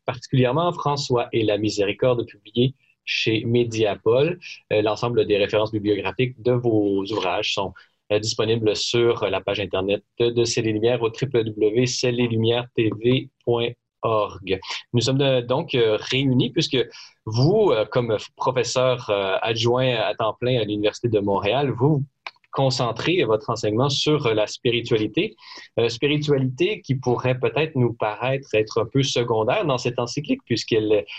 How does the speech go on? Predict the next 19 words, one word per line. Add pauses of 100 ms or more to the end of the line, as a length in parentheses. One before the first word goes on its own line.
(200)
qu'elle
est
très
sociale,
mais (440)
ne
peut
être
dissociée,
euh,
l'action
et
la
spiritualité,
les
deux
vont
ensemble.
Alors,